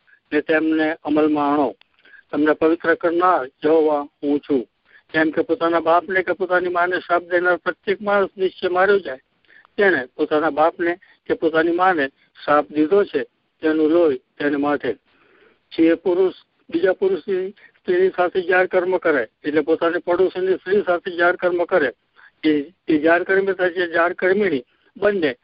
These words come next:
નિશ્ચય માર્યા જાય. અને જે પુરુષ પોતાના બાપની સ્ત્રી સાથે કુકર્મ કરે,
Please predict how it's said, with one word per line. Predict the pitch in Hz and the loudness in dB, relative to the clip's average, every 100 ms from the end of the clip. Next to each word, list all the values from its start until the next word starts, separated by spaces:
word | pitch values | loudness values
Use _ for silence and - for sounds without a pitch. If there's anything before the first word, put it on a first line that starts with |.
| _ - | _ -2
નિશ્ચય | 160 - 165 | -2 0 0
માર્યા | 156 151 151 | 2 4 2
જાય. | 147 123 - _ _ _ | 2 -2 -6 _ _ _
અને | 151 156 | -2 0
જે | 127 165 185 | 0 0 0
પુરુષ | 220 208 185 | 0 -2 -2
પોતાના | 202 185 196 | -4 -2 -4
બાપની | 185 185 185 202 | 0 0 0 -2
સ્ત્રી | 190 _ - 190 233 214 | -6 _ -6 0 0 0
સાથે | 202 190 | -2 -2
કુકર્મ | 196 196 180 175 165 | -6 -6 -2 0 0
કરે, | 156 139 | 0 0